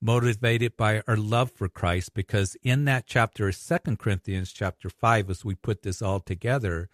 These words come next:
as Paul's saying, we're all gonna stand before the judgment seat of Christ. And then he goes on to say after that is we are judged according to what we have done in the body, whether good or bad. He says it's the love of Christ that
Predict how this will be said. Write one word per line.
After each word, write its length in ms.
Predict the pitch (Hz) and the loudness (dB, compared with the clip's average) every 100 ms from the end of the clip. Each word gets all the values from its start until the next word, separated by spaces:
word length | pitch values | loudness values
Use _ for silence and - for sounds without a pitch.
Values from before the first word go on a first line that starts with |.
| _ _ _ _ - | _ _ _ _ -4
as 160 | 104 | -4
Paul's 340 | - 120 113 - | -2 0 0 0
saying, 300 | 113 101 95 | 0 0 0
we're 100 | 92 | 0
all 200 | 107 120 | 2 2
gonna 200 | 120 107 | 0 -2
stand 300 | - 113 107 | 0 0 0
before 340 | 101 - 110 | -4 0 0
the 140 | 104 | 0
judgment 460 | 90 - 107 - 98 | 0 0 0 0 -4
seat 220 | - 98 | -2 -2
of 140 | 92 - | -2 -4
Christ. 460 | 95 87 90 - - - _ - | -2 0 -2 -6 -20 -20 _ -4
And 100 | 90 | 2
then 120 | 107 | 4
he 100 | 113 | 4
goes 220 | 113 104 | 2 2
on 160 | 104 101 | 0 0
to 120 | 101 | -2
say 260 | - 98 92 | 0 2 4
after 340 | 110 - 92 | 2 0 -2
that 240 | 87 87 | 0 0
is 240 | 87 87 - | 0 -2 -4
we 200 | 104 101 | 0 2
are 100 | 95 | 2
judged 400 | - 101 95 113 | 2 0 0 -4
according 420 | - 113 107 98 | -4 -2 0 0
to 100 | - | 0
what 200 | 98 101 | 0 0
we 100 | 98 | 0
have 160 | 90 92 | 0 0
done 220 | 95 95 | 0 2
in 140 | 104 | 0
the 60 | 107 | 0
body, 320 | 98 92 92 | 0 0 0
whether 300 | 90 90 87 | -2 -2 -2
good 200 | - 87 | -2 -2
or 80 | 87 | -2
bad. 380 | - 87 85 82 - - _ - | 0 0 0 -4 -14 -20 _ -2
He 120 | 110 | -2
says 300 | - 98 113 | 0 -2 -2
it's 160 | 101 | -4
the 120 | 113 101 | -2 -2
love 340 | 90 104 98 | 0 0 0
of 160 | 101 - | -2 0
Christ 400 | 95 90 - - | 0 0 0 0
that 280 | 95 92 | 0 0